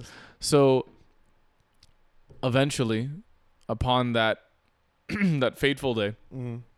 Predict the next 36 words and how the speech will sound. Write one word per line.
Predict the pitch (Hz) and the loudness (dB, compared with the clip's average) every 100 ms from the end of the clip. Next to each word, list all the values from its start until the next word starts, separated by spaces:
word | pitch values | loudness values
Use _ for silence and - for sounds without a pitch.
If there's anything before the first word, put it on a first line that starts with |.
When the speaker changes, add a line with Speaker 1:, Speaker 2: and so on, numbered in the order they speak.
| _ _ - | _ _ -10
Speaker 2:
the | 120 | -6
dentist | 120 120 117 113 | -2 -2 -2 -2
was | 110 | 0
like, | 110 | -2
"Why | 98 107 | -2 0
don't | |
we | 117 | 0
just | 110 113 | -2 -2
do | 113 | -4
some | 101 104 | -2 -4
x-rays | 98 - 107 107 | -4 -2 0 2
while | 104 101 | 0 2
we're | 101 | 0
here, | 107 | -2
make | 104 104 | -4 -6
sure | 113 | -6
there's | 104 101 | -4 -6
no | 98 | -6
damage | 110 107 107 | -4 -2 -4
to | 107 | -2
the | 95 | -4
jawline, | 92 135 147 143 139 139 135 - - - - - _ | 2 4 4 4 2 0 -2 -8 -20 -20 -20 -20 _
that | 107 | -4
he | 110 | -2
didn't | 110 107 | -2 -2
crack | 123 117 117 | 2 2 2
another | 117 107 104 | 0 0 2
tooth | - 180 165 | 4 4 6
or | 160 | 4
something. | 156 156 156 151 127 | 2 0 -4 -4 -2
Just | 135 123 | -4 -2
be | 160 | -2
safe. | 160 135 104 - | 2 0 -2 -8
He's | 135 139 | -6 -4
Speaker 1:
Yeah. | 135 | 0
Speaker 2:
five." | 131 104 95 | 2 2 -2